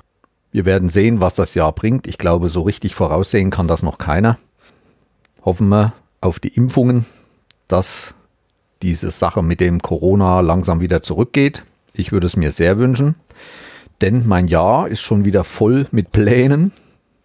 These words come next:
mit Ausflügen, mit Workshops und ja,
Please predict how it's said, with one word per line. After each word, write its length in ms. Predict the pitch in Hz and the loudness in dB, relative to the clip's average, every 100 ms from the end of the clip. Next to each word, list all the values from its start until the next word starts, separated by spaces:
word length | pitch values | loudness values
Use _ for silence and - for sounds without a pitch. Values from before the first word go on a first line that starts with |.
| _ _ _ | _ _ _
mit 560 | 110 98 92 - - - _ _ _ _ _ _ | -2 -2 -2 -8 -18 -20 _ _ _ _ _ _
Ausflügen, 800 | 113 151 - 156 147 147 143 143 _ _ - - - - _ _ _ _ | -2 -2 0 2 2 2 0 -2 _ _ -20 -20 -20 -20 _ _ _ _
mit 380 | 101 90 82 - _ | -2 -2 -2 -10 _
Workshops 960 | 80 123 165 - - - - - - - _ _ _ _ _ _ _ _ | 0 0 0 -2 -2 -2 -6 -6 -8 -16 _ _ _ _ _ _ _ _
und 580 | - 104 104 107 - - _ _ | -2 2 2 0 -2 -16 _ _
ja, 280 | 339 80 90 | 0 0 -2